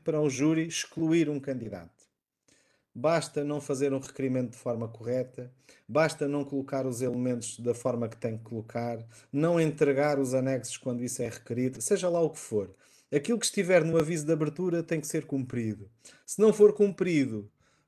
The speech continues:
meu caro colega, corre o risco de ir parar a esta caixa. Não queira isso, não queira ser excluído, leia e releia o aviso de abertura,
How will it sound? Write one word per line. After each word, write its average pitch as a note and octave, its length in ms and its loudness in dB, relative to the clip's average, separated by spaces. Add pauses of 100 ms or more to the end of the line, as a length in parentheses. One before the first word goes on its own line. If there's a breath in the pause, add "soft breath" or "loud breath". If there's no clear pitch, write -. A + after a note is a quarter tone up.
(100)
meu C#3+ 140 -2
caro C#3+ 260 0
colega, C#3+ 380 0
corre C#3 320 -4
o - 20 -2
risco C3+ 340 -8
de C3 100 -6
ir - 20 -6
parar B2+ 320 -6
a A#2 40 -4
esta A2 300 -8
caixa. - 380 -18
Não C3 180 -6
queira C3+ 240 -4
isso, C3 460 -6 (280 soft breath)
não C3 200 -4
queira D3+ 360 4
ser C#3 200 -4
excluído, B2+ 680 -6 (260 soft breath)
leia D3+ 640 4 (200)
e C#3 120 0
releia C3+ 640 2
o B2+ 120 -4
aviso B2 340 -8
de A#2 60 -6
abertura, C3 680 -6